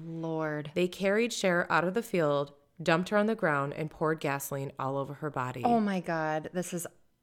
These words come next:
Speaker 1: horrendous.
Speaker 2: They set fire to her and walked away.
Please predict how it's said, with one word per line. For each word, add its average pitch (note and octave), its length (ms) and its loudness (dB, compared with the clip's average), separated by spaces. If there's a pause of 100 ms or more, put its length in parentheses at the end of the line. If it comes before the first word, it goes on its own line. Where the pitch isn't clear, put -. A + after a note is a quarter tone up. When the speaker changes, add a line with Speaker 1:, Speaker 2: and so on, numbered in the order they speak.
(400)
Speaker 1:
horrendous. D#3+ 720 -2 (160)
Speaker 2:
They F#3+ 160 0
set F#3 320 -4
fire E3 480 0
to E3 140 -10
her D3 220 -6
and D3 200 -6
walked C#3 300 -10
away. C#3+ 540 -10